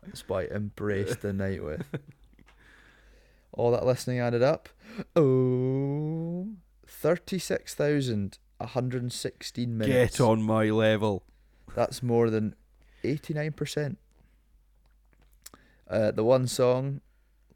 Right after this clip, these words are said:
Speaker 1: love it for it, listen, was, uh, Miss Me Now by Brooke Combe.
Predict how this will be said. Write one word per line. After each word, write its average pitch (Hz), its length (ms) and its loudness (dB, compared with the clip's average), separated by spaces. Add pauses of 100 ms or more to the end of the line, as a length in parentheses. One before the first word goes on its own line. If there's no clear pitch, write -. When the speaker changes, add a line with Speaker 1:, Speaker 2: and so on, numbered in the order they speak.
(280)
Speaker 1:
love 113 160 0
it 82 100 -6
for 113 160 0
it, - 80 -4
listen, 131 500 -2 (600)
was, 107 240 -2
uh, 104 260 4
Miss 113 320 -2
Me 113 80 2
Now 110 180 2
by 107 160 4
Brooke 107 280 0
Combe. 117 360 0